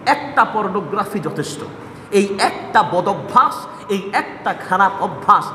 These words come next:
আপনাকে জাহান্নামে নেওয়ার জন্য যথেষ্ট। দুনিয়াতে সামান্যতম একটা পোকা যদি চোখে পড়ে সেটা সহ্য করতে পারি না, কিয়ামতের মাঠে এই চোখের মধ্যে সীসা ঢালা হবে, সীসা,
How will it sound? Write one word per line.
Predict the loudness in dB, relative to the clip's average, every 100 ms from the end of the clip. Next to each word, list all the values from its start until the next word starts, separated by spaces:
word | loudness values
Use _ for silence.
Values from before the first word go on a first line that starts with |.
| -4 0
আপনাকে | 0 0 -4 -2
জাহান্নামে | -2 -2 -4 -4
নেওয়ার | -4 -4
জন্য | -4 -4
যথেষ্ট। | -2 -4 -2 -2 -2 -4 -12 -4
দুনিয়াতে | -2 2 2 2 2 2 0 -6 -10 -10
সামান্যতম | -4 2 2 2 -2 -4 -2 -2 0 0 0 -4 -10 -6
একটা | -6 -2 -4
পোকা | -2 -4 0 2
যদি | 2 -2 -6 -10 -6
চোখে | -2 0 -2 0
পড়ে | 0 0 -2 -8 -6
সেটা | -4 -4
সহ্য | -2 -4 -2 -4
করতে | -4 0
পারি | 0 2
না, | 0 -2 -8 -2
কিয়ামতের | 0 0 -2 0
মাঠে | 0 2 2
এই | 2 -2
চোখের | -2 0 0
মধ্যে | -2 -6
সীসা | -8 -6 -6 -2 0
ঢালা | 2 2
হবে, | 2 0
সীসা, | -6 -8 -8